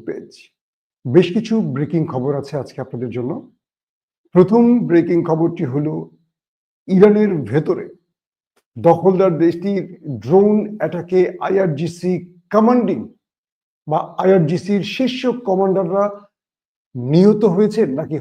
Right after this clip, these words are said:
হতাহত। দ্বিতীয় ব্রেকিং খবর, ইরানের নিউক্লিয়ার বা ইউরেনিয়াম, পরিশুদ্ধ ইউরেনিয়াম কি শেষ পর্যন্ত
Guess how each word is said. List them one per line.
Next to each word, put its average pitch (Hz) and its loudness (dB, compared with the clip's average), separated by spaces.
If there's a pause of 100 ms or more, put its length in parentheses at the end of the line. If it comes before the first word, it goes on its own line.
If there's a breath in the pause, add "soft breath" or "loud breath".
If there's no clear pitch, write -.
হতাহত। 170 -6 (2000)
দ্বিতীয় 208 2
ব্রেকিং 196 2
খবর, 190 0 (1400)
ইরানের 226 6 (380)
নিউক্লিয়ার 202 4 (200)
বা 143 -4 (140)
ইউরেনিয়াম, 208 4 (1000)
পরিশুদ্ধ 202 2 (220)
ইউরেনিয়াম 208 2
কি 226 -2
শেষ - -4 (180)
পর্যন্ত 202 0